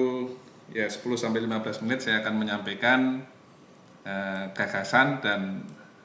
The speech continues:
hasil implementasi saya terkait dengan pembelajaran di perkuliahan yang saya ampu. Perkuliahannya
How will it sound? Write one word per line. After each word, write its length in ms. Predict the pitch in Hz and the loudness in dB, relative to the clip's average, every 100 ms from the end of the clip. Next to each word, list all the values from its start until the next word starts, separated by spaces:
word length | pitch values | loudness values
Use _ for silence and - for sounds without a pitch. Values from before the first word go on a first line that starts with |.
| - | -12
hasil 560 | 95 98 135 135 131 - 113 | -8 0 4 4 0 -4 -6
implementasi 640 | 107 107 104 98 - 107 | -4 -4 -4 -4 -4 -4
saya 640 | 101 98 110 120 127 123 | -2 0 4 6 6 4
terkait 420 | - - 98 110 110 | 0 -4 -2 -2 -4
dengan 380 | 101 101 107 101 - - - - | -8 -8 -8 -10 -14 -20 -18 -2
pembelajaran 720 | 135 123 120 117 120 143 131 127 | 0 4 2 4 4 4 2 2
di 380 | 131 131 131 - - - - - - - | 2 2 -2 -10 -20 -20 -20 -20 -8 -2
perkuliahan 720 | 135 135 131 113 117 117 117 | 0 2 4 4 4 2 0
yang 300 | 113 104 101 | 0 -2 -2
saya 320 | 95 101 95 98 | -4 -4 -4 -4
ampu. 480 | 95 120 151 175 185 - - - - - - - - - | -2 0 2 2 -4 -12 -20 -20 -20 -20 -20 -20 -18 -12
Perkuliahannya 720 | 110 110 113 107 107 123 135 | -8 -2 0 2 2 4 6